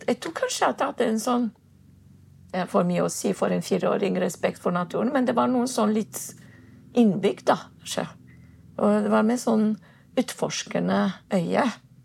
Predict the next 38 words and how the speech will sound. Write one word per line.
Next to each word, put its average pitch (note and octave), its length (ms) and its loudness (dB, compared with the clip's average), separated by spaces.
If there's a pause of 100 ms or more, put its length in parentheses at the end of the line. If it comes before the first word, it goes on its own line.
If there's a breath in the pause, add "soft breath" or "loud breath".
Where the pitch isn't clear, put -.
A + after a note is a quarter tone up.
(480 loud breath)
Og G#3+ 80 4
på A#3+ 120 2
den A#3 180 4
andre A3 260 4
siden B3+ 400 0
så C#4 240 0
hadde A#3 180 2
jeg A3+ 100 2
veldig A3+ 200 0
sterke G3+ 480 2
drømmer, F#3+ 520 2
da, D#4+ 60 0 (580 loud breath)
om A3 500 4 (100)
landskaper. G#3+ 880 2 (520)
Allerede A#3+ 560 0
var G#3 160 4
så B3+ 200 0
lenge G3 240 0
jeg G3+ 80 -6
kan G3 200 0
huske. B3+ 400 -4 (760 loud breath)
Om, A3 200 2 (140)
øh, G#3+ 680 -2
til G#3 160 0
og G3 80 2
med G3 160 2
verdensrommet, A3+ 920 -2
i A3 80 -6
sterke - 420 -4
farger. G#3 500 -2 (760 loud breath)
Så - 260 -2
jeg G#3 260 2
måtte A3 380 -4
stå - 260 -2 (100)
opp - 100 -14
midt F3+ 220 -2
på F#3+ 120 0
natten F#3 440 0